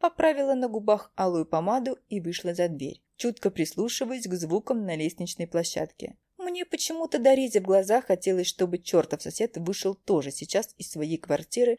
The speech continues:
и увидел, что я не одинокова, а очень даже наоборот. И ухажёры у меня есть,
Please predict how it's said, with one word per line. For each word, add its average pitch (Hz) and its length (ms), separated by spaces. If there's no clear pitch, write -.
и 320 100
увидел, 277 380
что 247 220
я 240 220
не 240 320
одинокова, 214 840
а 208 140
очень 226 340
даже 151 240
наоборот. 180 640
И 370 80
ухажёры 220 500
у 190 80
меня 190 260
есть, 185 420